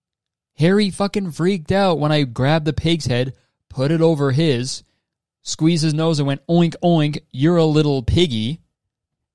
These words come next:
and then slapped him on his ass." And he, and he starts crying?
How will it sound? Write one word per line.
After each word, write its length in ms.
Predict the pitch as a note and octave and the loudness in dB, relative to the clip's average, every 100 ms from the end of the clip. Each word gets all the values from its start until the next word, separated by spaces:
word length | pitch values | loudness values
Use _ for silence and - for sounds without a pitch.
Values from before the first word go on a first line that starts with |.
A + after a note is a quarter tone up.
| _ | _
and 100 | D3+ | 0
then 120 | E3 D#3+ | 0 0
slapped 600 | - - F3 G3 F#3 - | -2 -4 -2 -4 -4 -6
him 100 | F#3+ | -4
on 160 | F#3 | -4
his 120 | F#3 F#3+ | -4 -4
ass." 560 | A3 A#2+ F2 - - _ _ _ _ _ _ _ _ _ _ _ _ _ - | -4 -4 -8 -14 -16 _ _ _ _ _ _ _ _ _ _ _ _ _ -6
And 160 | D#3+ | -2
he, 200 | F3 F#3 | 0 0
and 160 | D#3+ E3 | 0 2
he 260 | D3+ F#3 G3+ | 4 2 2
starts 300 | A3+ A3+ A3 | 0 0 0
crying? 600 | A3+ A#3+ C4 C#4+ C4 | 0 0 0 -4 -10